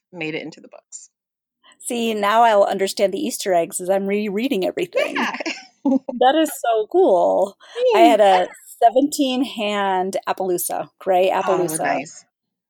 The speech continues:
Speaker 2: Right, and I am not
Speaker 1: That's
Speaker 2: a huge
Speaker 1: tall.
Speaker 2: person. It's a big horse. It's a
Speaker 1: Especially
Speaker 2: big,
Speaker 1: for an
Speaker 2: big
Speaker 1: Appaloosa. That is a really tall Appy.
Speaker 2: Well, he was a mutt.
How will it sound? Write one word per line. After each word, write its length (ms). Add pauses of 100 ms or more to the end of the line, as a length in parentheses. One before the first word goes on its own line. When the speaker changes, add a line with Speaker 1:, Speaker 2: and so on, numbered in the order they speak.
Speaker 2:
Right, 200
and 120
I 100
am 120
not 240
Speaker 1:
That's 140
Speaker 2:
a 20
huge 140
Speaker 1:
tall. 240
Speaker 2:
person. 160 (400)
It's 120
a 40
big 260
horse. 640
It's 140
a 60
Speaker 1:
Especially 320 (180)
Speaker 2:
big, 40
Speaker 1:
for 60
an 60
Speaker 2:
big 80
Speaker 1:
Appaloosa. 720
That 160
is 160
a 80
really 440
tall 280
Appy. 460 (520)
Speaker 2:
Well, 240
he 100
was 140
a 60
mutt. 240